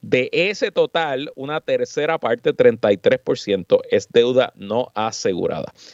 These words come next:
El desglose es el siguiente. La deuda asegurada suma doscientos setenta y cuatro millones. La no asegurada asciende a ciento cincuenta y seis punto treinta y nueve millones,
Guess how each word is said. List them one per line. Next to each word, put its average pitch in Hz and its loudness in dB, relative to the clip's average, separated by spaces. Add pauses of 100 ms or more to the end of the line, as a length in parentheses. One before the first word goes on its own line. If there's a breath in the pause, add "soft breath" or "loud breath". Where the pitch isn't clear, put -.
(240 loud breath)
El 117 0
desglose 123 2
es 147 -4
el 135 -2
siguiente. 160 -2
La 123 0
deuda 160 2
asegurada 135 -4
suma 139 -4
doscientos 143 0
setenta 110 0
y 98 -4
cuatro 127 0
millones. 135 0 (460 loud breath)
La 110 2
no 147 0
asegurada 139 0
asciende 113 0
a 101 0
ciento 147 0
cincuenta 123 0
y - -10
seis 120 2
punto 123 -2
treinta 107 -4
y 101 -4
nueve 107 2
millones, 135 2